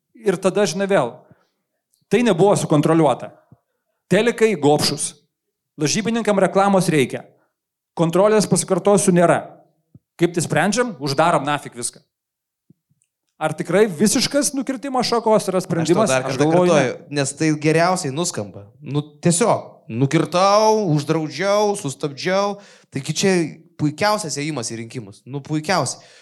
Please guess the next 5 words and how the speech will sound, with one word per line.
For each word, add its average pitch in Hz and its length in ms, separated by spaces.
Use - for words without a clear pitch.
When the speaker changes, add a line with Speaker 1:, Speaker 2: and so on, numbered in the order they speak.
Speaker 2:
Tikėčiau 254 580
nuoširdumu, 208 640
net 208 220
jeigu 190 180
ir 190 80